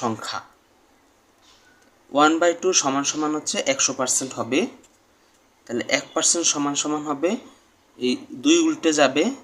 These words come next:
উল্টে গেলে গুণ হবে। তারপরে তিন বাই চার সমান সমান হবে, এই তিন বাই চার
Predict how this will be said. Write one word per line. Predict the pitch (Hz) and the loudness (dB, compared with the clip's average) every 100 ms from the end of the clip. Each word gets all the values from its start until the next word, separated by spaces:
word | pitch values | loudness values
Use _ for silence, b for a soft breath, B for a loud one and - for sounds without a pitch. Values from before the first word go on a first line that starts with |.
| - 135 | -10 -8
উল্টে | 123 151 | -4 -2
গেলে | 147 151 123 | 0 -2 -2
গুণ | 131 135 | -4 -2
হবে। | 135 139 226 - - - - - - _ | -2 0 0 -2 -18 -20 -20 -20 -20 _
তারপরে | 139 143 190 151 202 - - - - - - - _ _ _ _ - | -8 -4 -4 -2 -4 -8 -18 -20 -20 -20 -20 -20 _ _ _ _ -4
তিন | 185 185 185 180 | 0 2 2 6
বাই | 185 - - | 6 6 2
চার | 165 143 170 - | 4 2 2 -2
সমান | 143 147 147 | -2 -2 -2
সমান | 160 160 151 | -2 -4 -2
হবে, | 131 131 208 - _ _ _ _ _ _ _ _ _ _ _ - | -2 -2 -4 -6 _ _ _ _ _ _ _ _ _ _ _ -10
এই | 127 127 | -10 -4
তিন | 165 175 175 | -2 0 2
বাই | 190 185 | 2 6
চার | 175 180 | 6 6